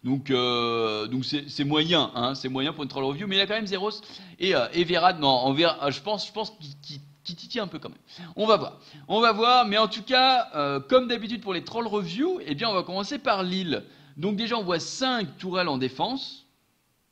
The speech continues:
Excellent, quand le maximum c'est dix, c'est que ça coûte, euh, quand même pas la peau du cul qu'on s'arrache à la poche, on est quand même d'accord. Et en plus, moi, ce que j'aimerais quand même souligner, c'est le design. <laughs> Alors,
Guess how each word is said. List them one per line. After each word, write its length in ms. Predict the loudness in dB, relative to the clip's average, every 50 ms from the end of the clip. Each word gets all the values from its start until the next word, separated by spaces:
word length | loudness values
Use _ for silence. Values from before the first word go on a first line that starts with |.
| _ _ _ _ -20
Excellent, 580 | -18 -16 -12 -6 -4 -2 -2 -2 -2 -6 -12 -20 _ _ _ _ _ _ _ _ -6 -4
quand 80 | -2
le 160 | 0 0 0 0
maximum 380 | -2 -2 -4 -4 -4 -4 -4
c'est 140 | -4 -8 -10
dix, 120 | -10 -10
c'est 140 | -12 -12 -14
que 80 | -12 -12
ça 160 | -12 -12 -12
coûte, 300 | -14 -16 -20 -16 -12 -12
euh, 360 | -12 -12 -12 -16 -16 -18 -20 -20 _ _ -12
quand 120 | -8 -8
même 100 | -8 -8
pas 140 | -10 -12 -14
la 80 | -14 -14
peau 100 | -16 -16
du 100 | -18 -18
cul 140 | -18 -18
qu'on 140 | -18 -16 -14
s'arrache 300 | -14 -14 -14 -14 -10 -6
à 20 | -6
la 100 | -4 0
poche, 160 | 0 0 0 0
on 40 | -6
est 80 | -6
quand 100 | -4 -4
même 100 | -4 -4
d'accord. 360 | -4 -4 -2 0 0 0 -2 -6 -12 -18 -18 -20 -20 -12 -2 4
Et 120 | 6 8
en 100 | 8 6
plus, 220 | 4 2 -2 0
moi, 100 | 0 0
ce 80 | 0 0
que 80 | 0 0
j'aimerais 300 | 0 2 2 2 2 4
quand 100 | 4 4
même 140 | 4 4
souligner, 400 | 0 0 -2 -2 0 0 0 -2
c'est 180 | -2 -2 -4 -4
le 160 | -4 -4 -4
design. 460 | -4 -6 -6 0 4 4 4 4 2 -6 -12 -18 -20 -20
<laughs> 200 | -20 -12 -4 0
Alors, 340 | 2 2 2 2 0 -2